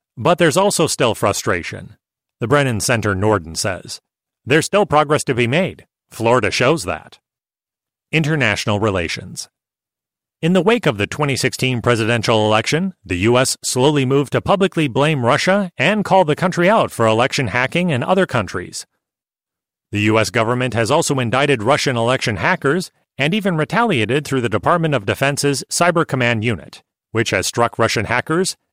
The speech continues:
and done takedowns of social media influence operations. Election officials and researchers often emphasize, though, that to them the best offense is a good defense. And Thursday's Stanford report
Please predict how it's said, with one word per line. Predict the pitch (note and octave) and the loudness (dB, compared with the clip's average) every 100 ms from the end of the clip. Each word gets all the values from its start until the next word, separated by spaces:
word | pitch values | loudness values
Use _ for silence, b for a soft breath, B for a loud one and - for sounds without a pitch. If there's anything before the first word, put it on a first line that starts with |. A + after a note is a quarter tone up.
| - | -4
and | A#2+ G3+ | 0 2
done | F3+ D#3 | 2 0
takedowns | - A3+ - A2+ C3 | -2 -4 0 0 0
of | A2 - | -2 0
social | F#3 - F#3+ | 0 2 0
media | C#3+ C3+ C#3+ | 0 0 0
influence | C3+ A2 A2 G2+ A#2 | -2 -2 -2 -2 2
operations. | G#2 A#2 G#2+ F2 - F2 - - - _ _ _ _ _ _ _ _ _ _ G#2+ | 0 2 0 -2 -8 -14 -16 -18 -18 _ _ _ _ _ _ _ _ _ _ -2
Election | G#2 G#2+ A2+ | 0 0 -2
officials | A2 B2+ A#2+ D3+ B2+ | 0 0 2 0 2
and | A2 G#2 | 0 0
researchers | D#3 - C3 B2 D#3+ F3 - | 0 2 0 0 -2 -2 -2
often | D#3 G3+ F#3+ D3+ | 0 0 0 -2
emphasize, | F3+ G#3+ - - G#2 F#2 | -2 -2 -2 0 0 0
though, | G2+ A2+ F3+ - _ _ - | 0 0 0 -6 _ _ -4
that | A2 - | -2 0
to | A2+ | 0
them | C#3 F3 D#3 | 0 0 0
the | G#2 | 0
best | F3+ - | 0 2
offense | G3+ G3 A#2+ A#2 - - - | 2 2 0 -2 -6 -12 -6
is | A2 F#2 | -2 -2
a | C#2+ | -2
good | G2+ C3 | 0 0
defense. | B2 F#2 - E2 - - - _ _ _ _ _ _ _ - | 0 -4 -4 -10 -10 -18 -20 _ _ _ _ _ _ _ -4
And | C#3+ | 0
Thursday's | F#3+ A3 - C3+ - | 2 0 2 0 0
Stanford | D3+ E3+ - A2 | -2 -2 -2 -4
report | G#2+ F#2+ A3 C3 F2+ | -4 0 2 2 -2